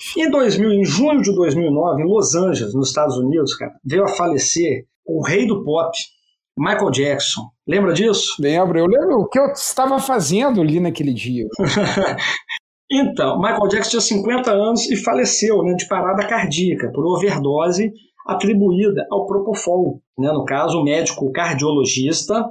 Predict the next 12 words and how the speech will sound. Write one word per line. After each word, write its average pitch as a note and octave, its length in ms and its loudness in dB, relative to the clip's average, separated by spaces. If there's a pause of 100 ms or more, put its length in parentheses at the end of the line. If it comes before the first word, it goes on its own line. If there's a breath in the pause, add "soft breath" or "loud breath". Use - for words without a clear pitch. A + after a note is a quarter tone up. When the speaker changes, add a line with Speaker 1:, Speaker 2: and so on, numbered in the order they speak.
(120)
Speaker 1:
chamado D#3 360 -2
Conrad A3 340 0
Murray D#3+ 520 0 (120)
foi E3+ 120 -2
condenado. F3+ 600 0 (240)
E D4+ 260 0
em - 40 -6
dois A3+ 260 2
mil G3+ 140 4
e E3+ 40 4
nove, F3+ 420 0
Bruno, G#2+ 280 -6